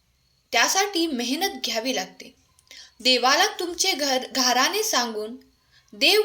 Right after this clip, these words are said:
कधीही तुम्हाला मदत करायला पुढे येत नाही. देव त्यांना साथ देतो, जे कष्ट करायला तयार असतात, इतरांच्या दुःखामध्ये धावून जाऊन त्यांना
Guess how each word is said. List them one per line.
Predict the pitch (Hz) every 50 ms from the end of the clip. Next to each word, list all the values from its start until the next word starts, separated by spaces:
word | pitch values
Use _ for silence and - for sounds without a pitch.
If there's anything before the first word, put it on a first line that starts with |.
| 415 427
कधीही | 320 269 226 285 294 262 254 302 320 330 330 - -
तुम्हाला | 254 226 233 247 240 247 226 208 196 190 - - - _ _ - - - - - - - _ _
मदत | 220 240 247 254 339 440 427 - -
करायला | 302 277 269 262 254 254 247 233
पुढे | 247 - - 233 202 202 - - -
येत | 226 226 226 226 226
नाही. | 196 196 190 196 - - _ _ _ _ _ _ _ - - - - _ -
देव | 190 226 233 247 247 254
त्यांना | - 220 208 208 208 220 285 392
साथ | - - 311 240 226
देतो, | - 180 196 202 202 - 208 196 - - _ _ _ _ _ _ _ - -
जे | 208 214 208 - -
कष्ट | 320 392 - - -
करायला | 349 - - 220 220 214 208 202 220 285 330 - - 233
तयार | 202 196 208 247 294
असतात, | 285 254 - - 233 208 - - _ - _ - - _ - - - - -
इतरांच्या | 262 262 - 302 302 320 339 403 440 440 453 453
दुःखामध्ये | 427 381 349 - - - 320 320 311 311 302 254 294 302 285
धावून | 233 240 233 226 202 202 202 208 233 254 - - - - - - - - - -
जाऊन | - - 226 214 220 254 339 403 415
त्यांना | 403 349 311 302 285 285 285 285 285 285